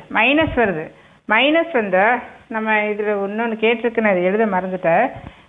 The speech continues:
குறை பின்னம் அப்படின்னு சொல்லி. இந்த இடத்துல வந்து கலப்பு பின்னம், அடுத்து வரக்கூடியது குறை பின்னம். குறை எப்படின்னாவே அதுல வந்து minus வந்து வரும்,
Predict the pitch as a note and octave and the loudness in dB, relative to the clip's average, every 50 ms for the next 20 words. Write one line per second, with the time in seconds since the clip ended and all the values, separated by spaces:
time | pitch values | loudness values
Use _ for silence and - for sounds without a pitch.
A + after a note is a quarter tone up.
0 | _ _ - A3 A#3 A#3+ C4 C#4+ D4 C#4 C4 A#3+ A3 G#3+ G#3+ A3 A#3 A#3 A3 G3 | _ _ 0 0 2 4 4 2 2 2 2 2 2 2 2 2 2 2 0 0
1 | A3 G3+ G3+ G3+ F#3+ G3 F3 D#3+ E3 D3 - - - - - - - A3 A3 A3+ | 0 -2 -2 -2 -2 -4 -4 -4 -4 -6 -6 -10 -18 -20 -20 -10 -6 -2 0 0
2 | A3 A3+ B3+ B3 A#3+ A#3 A3 A3 A#3+ C#4+ G4 - - - - - - - - - | 0 0 0 0 0 0 0 2 2 2 2 0 -4 -10 -16 -20 -20 -20 -20 -20
3 | - - - - - _ _ - - - G#3+ G#3 G#3 A3+ A#3+ A#3+ A#3+ B3+ A#3+ A3 | -20 -20 -20 -20 -20 _ _ -20 -2 0 2 2 4 2 0 2 0 0 0 2
4 | A3 A3+ A3 G#3+ G3+ F#3 G#3 C#4 F4+ F4 - - - - - - G3 G3+ A#3 B3 | 2 2 2 4 4 4 4 2 0 -4 -10 -16 -20 -18 -4 0 2 2 2 2
5 | C4+ C4+ - C#4+ C#4+ C4+ A#3 A3+ A3 A3 - B3+ A#3+ A#3+ A#3+ G#3+ F#3+ G3 A3 C#4+ | 0 0 0 2 2 4 4 2 2 2 0 2 2 2 2 2 2 2 2 2
6 | G4 - - - - - - - - - - - - B3+ C4 C4+ C#4+ D4 D#4 D#4+ | 2 0 -4 -10 -12 -14 -14 -14 -14 -16 -14 -6 0 0 2 4 4 4 4 2
7 | D#4+ D4+ D4 A#3+ A3+ A3 G3+ G3 G#3 G#3+ G3 D3+ C#3 - - - - - - - | 2 2 2 0 0 0 0 0 0 0 0 -2 -4 -10 -18 -20 -20 -20 -20 -20
8 | - - - _ _ - C#4+ D4+ D#4 E4+ F4+ F4+ F4 D#4 - D4 D4 C#4+ C#4+ C#4 | -20 -20 -20 _ _ -2 0 2 4 4 4 2 2 0 2 0 2 2 2 2
9 | C4+ C#4 D4 D#4+ F#4 E4+ F#4+ - - - - - _ - - _ _ _ A#3+ A3+ | 4 4 4 4 2 2 0 -4 -8 -14 -18 -20 _ -20 -20 _ _ _ -4 0
10 | A#3+ B3+ C4 C4+ B3+ C4 C4 C4+ F4 A#4 B4+ A4+ - - - - - - - _ | 0 2 2 2 2 2 2 2 2 2 0 0 -4 -10 -20 -20 -20 -20 -20 _
11 | _ _ - - - A3+ A3+ B3 C4 C#4+ D#4 E4 D#4+ D#4 D4 C4 B3+ B3+ D4 D#4 | _ _ -14 -4 0 2 2 4 4 4 4 2 2 2 2 0 2 2 2 2
12 | C#4+ A#3 G3+ F3+ D#3 D3 | 4 4 2 2 0 -2